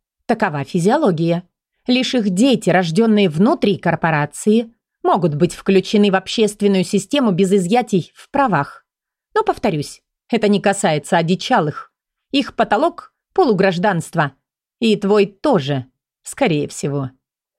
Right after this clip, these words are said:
Артурова сделала вид, будто нечто очень важное привлекло её внимание в бумагах. Замолкла, но вдруг добавила к своему поучению. «Когда-нибудь». «Что когда-нибудь?»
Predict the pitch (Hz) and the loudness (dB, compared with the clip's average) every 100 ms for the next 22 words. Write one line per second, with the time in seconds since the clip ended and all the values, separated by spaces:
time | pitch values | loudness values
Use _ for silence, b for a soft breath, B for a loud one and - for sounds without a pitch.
0 | _ 190 190 202 196 175 156 208 190 196 | _ -2 0 2 0 0 0 2 2 2
1 | 196 262 - _ _ - 226 226 - 262 | 0 -4 -8 _ _ -6 -4 -4 -2 -2
2 | 226 _ _ - 247 285 330 - - 269 | -4 _ _ -2 2 2 2 -4 -2 -2
3 | - 302 - 294 262 294 240 165 180 160 | -2 -6 -4 -2 -2 0 0 0 -2 0
4 | 196 185 214 226 254 196 190 180 247 233 | 0 0 -2 0 0 2 2 2 2 4
5 | 175 160 151 220 220 156 151 - _ _ | 2 0 0 2 2 0 -4 -8 _ _
6 | _ _ - 165 165 208 233 226 160 147 | _ _ -6 -2 2 2 0 -2 -6 -6
7 | _ _ _ - 208 190 233 233 - 208 | _ _ _ -2 0 2 -2 -4 -2 0
8 | 262 233 151 143 135 _ - 180 170 156 | 2 0 0 -4 -6 _ -8 -2 0 0
9 | - 175 196 196 151 143 135 - _ _ | 0 -2 -2 -2 -2 -2 -4 -10 _ _
10 | _ _ - 294 262 233 170 151 139 139 | _ _ -2 -2 0 -2 -2 -4 -4 -6
11 | - _ _ _ _ _ _ - - 339 | -10 _ _ _ _ _ _ -12 -4 -2
12 | - 180 185 180 165 160 - | 0 0 2 0 -2 -4 -8